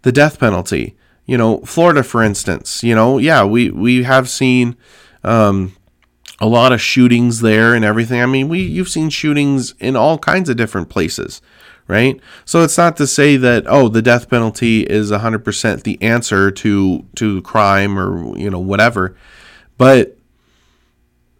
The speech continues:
think about all the other states that don't have the death penalty or have very, very soft laws, as it's called.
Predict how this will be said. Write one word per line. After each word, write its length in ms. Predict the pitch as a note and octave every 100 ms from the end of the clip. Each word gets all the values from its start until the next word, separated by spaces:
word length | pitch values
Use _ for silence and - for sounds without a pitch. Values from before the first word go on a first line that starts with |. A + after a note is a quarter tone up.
| -
think 300 | - F#3+ G#3+
about 320 | F3 E3 D#3+
all 260 | - D3
the 160 | D3+ C#3
other 160 | C#3 C3+
states 460 | - C#3 C3 -
that 180 | B2 A#2
don't 280 | B2+ B2+ -
have 280 | B2 A#2+ A#2+
the 120 | G#2+
death 260 | A2 A2
penalty 420 | - G#2 F#2+ A#2 G#2
or 80 |
have 240 | G#2+ B2 A2+
very, 640 | G#2+ A#2+ C3 B2+ A#2 A2 _ _ _ _ _ _ _ _
very 500 | - A#2 B2 B2+ B2
soft 560 | A2 - B2 B2 A2 -
laws, 500 | G2+ G2+ G#2+ G#2+ G2
as 180 | F#2
it's 200 | G2 -
called. 480 | - F#2+ D#2+ G#1+ -